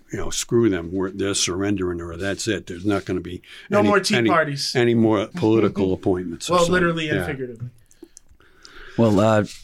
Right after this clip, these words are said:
Speaker 3: again, and not to rush here at the end, but, uh, essentially we're at the end of the interesting portion of Sherman's life here. There's a couple of footnotes that we wanna make. So, uh, that total war policy that he is famous and infamous for, for, uh,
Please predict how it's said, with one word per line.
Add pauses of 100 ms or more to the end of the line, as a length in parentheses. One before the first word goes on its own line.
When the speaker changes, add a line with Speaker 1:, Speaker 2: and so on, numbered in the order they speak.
(220)
Speaker 3:
again,
and
not
to
rush
here
at
the
end,
but,
uh,
essentially
we're
at
the
end
of
the
interesting
portion
of
Sherman's
life
here.
There's
a
couple
of
footnotes
that
we
wanna
make.
So, (500)
uh,
that
total
war
policy
that
he
is
famous
and
infamous
for,
for,
uh,